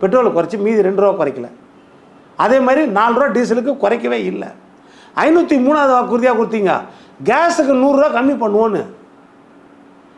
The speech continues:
இது வரைக்கும் நாலு வருஷத்துல ஒவ்வொருத்தர் வீட்லயும் மாசத்துக்கு பன்னெண்டு கேஸ்னா கூட நாலு வருஷத்துக்கு எத்தனை ஆச்சு? கிட்டத்தட்ட நாற்பத்தஞ்சு, நாற்பத்தாறு, ஐம்பது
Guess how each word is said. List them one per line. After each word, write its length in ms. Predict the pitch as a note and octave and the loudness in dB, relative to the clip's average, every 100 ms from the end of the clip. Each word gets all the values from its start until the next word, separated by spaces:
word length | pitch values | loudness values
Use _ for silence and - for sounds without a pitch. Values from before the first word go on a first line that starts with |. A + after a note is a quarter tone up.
| - | -6
இது 160 | G#3 A#3+ | 0 2
வரைக்கும் 280 | A#3+ C#4+ | 2 0
நாலு 320 | A#3 A3+ A#3 A#3 | 0 2 2 0
வருஷத்துல 260 | G3+ C4+ | 0 0
ஒவ்வொருத்தர் 500 | A#3 A3+ A#3+ A#3+ G3+ | 2 2 2 0 0
வீட்லயும் 380 | A#3 A3 A3 - - - E3 | 0 -2 -4 -4 -8 -6 -2
மாசத்துக்கு 480 | A3+ B3 A3+ A3+ G3 | 0 0 -2 -2 -2
பன்னெண்டு 300 | F3+ A#3+ G#3+ | -2 -2 0
கேஸ்னா 320 | F3+ A3 A3 | 0 -2 -2
கூட 160 | G3 A3 | -2 -2
நாலு 220 | F#3 G3+ | 0 0
வருஷத்துக்கு 380 | G3+ G3 A3+ G3+ | 0 -2 -4 -6
எத்தனை 200 | F#3 G3+ | -4 -8
ஆச்சு? 220 | D3 - - _ _ _ - - - | -10 -14 -20 _ _ _ -20 -20 -4
கிட்டத்தட்ட 400 | G3+ G#3 A3 A#3+ | 0 0 0 0
நாற்பத்தஞ்சு, 500 | G3 G#3+ G#3+ F#3+ G3 | 0 0 -2 0 0
நாற்பத்தாறு, 420 | F#3+ F#3 F#3+ E3 | 0 -2 -2 0
ஐம்பது 500 | D#3+ G3 E3+ D3+ D3+ | 0 0 0 -2 -6